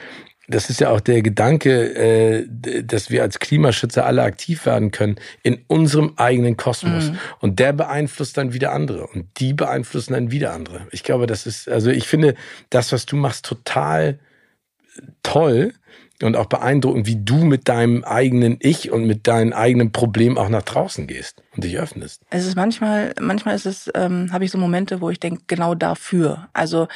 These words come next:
Speaker 2: ich, ich frag mich ja selber manchmal, warum mache ich das eigentlich? Weil ich arbeite einfach wahnsinnig viel und du kriegst natürlich, ich bin eine große übergewichtige Frau in der Öffentlichkeit. Ich spreche über das Thema Body Positivity, ich spreche ganz viele Themen an, über die Menschen nicht so gerne reden wollen und breche mit ein paar Tabuthemen und so.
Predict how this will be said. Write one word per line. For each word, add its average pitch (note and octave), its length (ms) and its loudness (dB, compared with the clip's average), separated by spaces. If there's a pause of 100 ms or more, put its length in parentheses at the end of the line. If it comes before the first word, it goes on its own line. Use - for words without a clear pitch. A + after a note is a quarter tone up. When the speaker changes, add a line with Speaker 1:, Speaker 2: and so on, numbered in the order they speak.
(240)
Speaker 2:
ich, - 160 -8
ich E3 140 -4
frag - 180 -2
mich G3+ 80 0
ja F3+ 80 4
selber F3+ 220 2
manchmal, F#3 240 -2
warum E3+ 160 0
mache F3 140 2
ich D3+ 40 -2
das C#3+ 160 -6
eigentlich? - 300 -4
Weil D#3 80 -2
ich - 140 -10
arbeite F3 340 0
einfach - 180 -12 (100)
wahnsinnig E3+ 500 0
viel F3+ 320 -2
und - 160 -8
du - 40 -20
kriegst - 240 -6
natürlich, D#3 280 -6
ich C#3+ 60 -12
bin D3 160 -6
eine C#3+ 80 -6 (340)
große F3+ 300 -2
übergewichtige F3 600 -2
Frau D#3 360 -2
in A3+ 200 0
der F#3+ 140 2
Öffentlichkeit. D3+ 680 -6
Ich - 120 -8
spreche - 360 -4
über F3 100 0
das E3+ 100 -8
Thema F3 220 -4
Body D#3 240 -2
Positivity, D3+ 640 -6
ich D#3 200 -10
spreche D#3 200 -8
ganz F#3 240 -4
viele D#3+ 160 -6
Themen D#3+ 240 -2
an, D#3+ 180 -4 (360)
über F#3+ 120 0
die F3+ 80 2
Menschen D3+ 260 0
nicht A3+ 160 0
so F3+ 120 -4
gerne D#3 300 -4
reden A3 300 0
wollen E3 320 0
und - 280 -8
breche D#3+ 300 -4
mit - 280 -4
ein F#3+ 60 -6
paar F#3 160 -4
Tabuthemen G#3+ 640 -2
und F3 100 -6
so. E3+ 160 -2